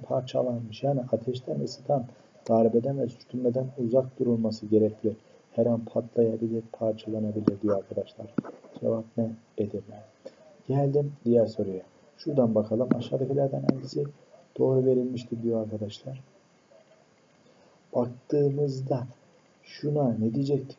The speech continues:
biz? Bakın arkadaşlar, bununla bunun arasında fark var. Bunun ortasında halka varsa ben ne diyeceğim? Halka varsa, halka varsa bire ne diyeceğim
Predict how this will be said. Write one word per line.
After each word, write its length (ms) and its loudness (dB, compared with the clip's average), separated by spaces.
biz? 300 -6
Bakın 240 0
arkadaşlar, 600 -2
bununla 400 0
bunun 160 0
arasında 420 0
fark 400 -8
var. 80 -16
Bunun 120 -2
ortasında 560 -2
halka 460 2
varsa 440 -4
ben 220 2
ne 140 -2
diyeceğim? 320 -2
Halka 480 -2
varsa, 460 -6
halka 580 0
varsa 340 -4
bire 220 6
ne 220 0
diyeceğim 320 0